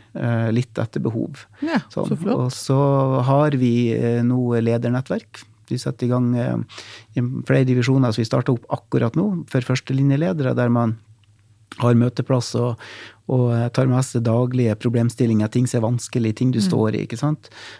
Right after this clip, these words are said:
Speaker 1: Eh, s-, der du på en måte kan diskutere med, med andre kollegaer og f-, eh, få litt kompetanse eller kunnskapspåfyll og,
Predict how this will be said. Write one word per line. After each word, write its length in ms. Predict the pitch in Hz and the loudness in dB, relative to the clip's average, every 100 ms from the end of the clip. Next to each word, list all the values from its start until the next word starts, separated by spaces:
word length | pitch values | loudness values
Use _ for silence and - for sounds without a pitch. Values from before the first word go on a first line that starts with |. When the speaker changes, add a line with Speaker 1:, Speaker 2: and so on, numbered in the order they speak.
| - | -2
Speaker 1:
Eh, 800 | 135 131 127 127 123 123 120 117 | 2 4 4 2 0 0 0 -2
s-, 300 | 117 - - - | -4 -8 -10 -2
der 180 | 131 123 | 0 2
du 120 | 120 | 0
på 80 | 123 | 0
en 60 | |
måte 180 | 123 120 | -2 0
kan 160 | 113 117 | 0 0
diskutere 540 | 117 - 117 123 123 | 0 -2 0 2 2
med, 680 | 120 110 110 117 123 123 120 | 2 2 0 0 -2 -2 -2
med 180 | 123 123 | -2 -2
andre 400 | 120 123 127 123 | 0 -2 0 -2
kollegaer 640 | - 135 147 151 156 156 - | -2 -2 0 0 0 -2 -4
og 340 | - 123 123 117 - - - _ | -2 0 -2 -4 -10 -20 -20 _
f-, 320 | - - 208 | -20 -10 -2
eh, 380 | 123 123 123 123 117 | 0 2 0 0 -2
få 160 | 131 | -2
litt 160 | 120 113 - - 131 | -2 -4 -6 -4 -2
kompetanse 460 | 135 123 117 117 131 | -2 -2 -2 -4 -2
eller 240 | 123 120 113 | -2 -2 -2
kunnskapspåfyll 880 | 120 120 117 - 120 117 117 110 120 | -4 -4 -6 -6 -8 -4 -2 -2 -2
og, 160 | 120 | -2